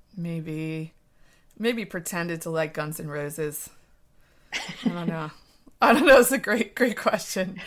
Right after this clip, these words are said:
It's, I gotta think about that a little more.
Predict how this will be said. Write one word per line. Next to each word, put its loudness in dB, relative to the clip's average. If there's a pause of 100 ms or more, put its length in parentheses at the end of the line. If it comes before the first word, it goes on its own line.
It's, 0 (340)
I 4
gotta 8
think -2
about -2
that 0
a 0
little -2
more. -6